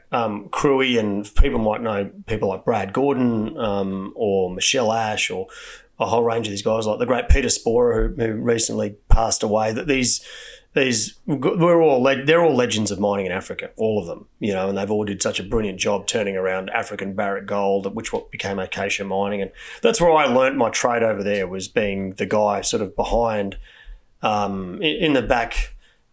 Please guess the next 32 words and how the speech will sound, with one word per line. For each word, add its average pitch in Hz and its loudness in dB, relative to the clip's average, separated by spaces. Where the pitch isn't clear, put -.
behind 117 2
all 110 2
that 110 2
executive 101 -2
team. 104 0
They 143 2
did 131 2
all 131 4
the 117 4
hard 113 2
lifting, 104 -2
but 104 0
I 110 4
was 110 0
trying 104 0
to 107 2
work 107 0
out, 98 -2
in 117 -4
my 113 2
mind, 101 0
how 104 0
to 98 -6
support 110 2
them 110 0
and 95 -8
support - -2
their 95 -2
people 110 -2
through 101 -10
this 85 -12
process. - -4